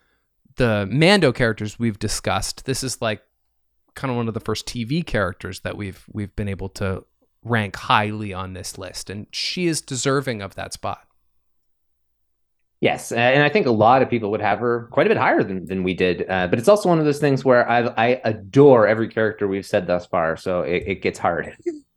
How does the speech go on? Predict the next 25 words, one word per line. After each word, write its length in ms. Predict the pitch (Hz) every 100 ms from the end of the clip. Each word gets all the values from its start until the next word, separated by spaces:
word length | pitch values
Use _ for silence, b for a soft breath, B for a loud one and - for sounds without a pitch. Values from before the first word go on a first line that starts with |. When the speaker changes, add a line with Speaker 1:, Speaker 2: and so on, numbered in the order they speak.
| _ b b b b b
Speaker 1:
How 120 | 190
about 160 | 220 185
Lando? 460 | 180 196 110 85 - _ _ _ _ _ _ _ _ _ _ _ _ _ -
Speaker 2:
Lando, 520 | 120 156 170 127 101
uh, 260 | 90 104 104
Lando, 640 | 131 165 196 196 190 185 170
uh, 180 | 139
twenty-three 800 | 123 170 175 143 147 147 139 113
just 260 | 95 120 -
slipped 240 | 131 -
outside 380 | 120 107 113 104
of 100 | 98
my, 340 | 104 95 92 90
uh, 280 | 85 85
my 120 | 80 92
top 240 | 98 -
twenty-two, 500 | - 92 85 110 104
but 180 | 92 82
very 340 | 82 110 101
happy 260 | 92 90 95
to 80 | 85
have 180 | 90 87
Lando 400 | 90 80 82 80
in 240 | 73 85
there. 380 | 78 76 64 53